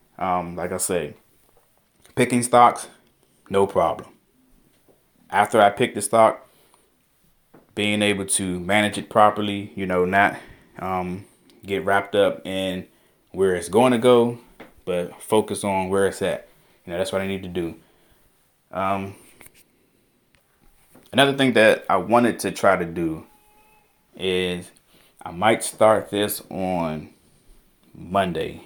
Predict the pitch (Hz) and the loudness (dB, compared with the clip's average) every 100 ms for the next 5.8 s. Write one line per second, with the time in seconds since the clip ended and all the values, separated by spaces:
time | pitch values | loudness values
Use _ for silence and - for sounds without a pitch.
0 | - 87 85 - 87 78 76 - _ _ | -14 -10 -10 -8 -8 -8 -10 -12 _ _
1 | _ _ - 85 82 80 - 110 131 127 | _ _ -12 -8 -8 -10 0 4 6 6
2 | 127 123 120 101 87 110 120 110 104 117 | 6 6 4 4 2 0 2 4 4 4
3 | - 104 92 - 82 90 80 104 _ _ | 2 -2 -2 -6 -4 -4 -4 -14 _ _
4 | _ - 90 87 - 107 104 101 101 98 | _ -8 -8 -6 -4 -2 0 0 0 0
5 | 95 92 - 87 85 101 98 | -2 -2 -4 -8 -4 -4 -6